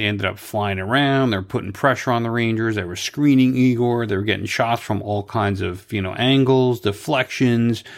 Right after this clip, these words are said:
They were hitting harder. The Rangers, I would say, did even it out a bit as the second period kind of wore down, but the Lightning certainly had the better of the play for the rest of the second period. Igor did stand tall,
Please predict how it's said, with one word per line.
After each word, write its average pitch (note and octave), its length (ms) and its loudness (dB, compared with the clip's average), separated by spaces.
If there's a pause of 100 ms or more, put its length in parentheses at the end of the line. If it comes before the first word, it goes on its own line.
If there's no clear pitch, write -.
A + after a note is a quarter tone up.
(240)
They F#2 100 0
were F2+ 120 0
hitting C3 320 0
harder. A#2 540 2 (720)
The - 220 -2
Rangers, G3 460 2
I B2 140 2
would A#2+ 120 2
say, G#2 220 2
did G#2+ 280 2
even A2+ 260 0
it G2+ 140 2
out G#2+ 280 0
a - 20 0
bit A#2+ 380 0 (200)
as G#2+ 180 2
the G2 40 -2
second G#2 360 -2
period G#2 360 0
kind G#2 180 2
of G2+ 200 0
wore G#2+ 320 2
down, G#2 400 2
but G2+ 140 -2
the G#2+ 80 2
Lightning G#2+ 300 2
certainly A2 300 0
had F#2+ 140 0
the F2 40 -2
better G#2 280 2
of G#2 80 2
the G#2 80 0
play A2+ 400 0
for - 80 -10
the F#2+ 100 -2
rest G2+ 240 2
of G#2+ 60 -2
the G2 80 -4
second G#2+ 260 -2
period. A2+ 480 0
Igor G#2 320 4
did G2 240 2
stand G#2 400 2
tall, G#2+ 400 2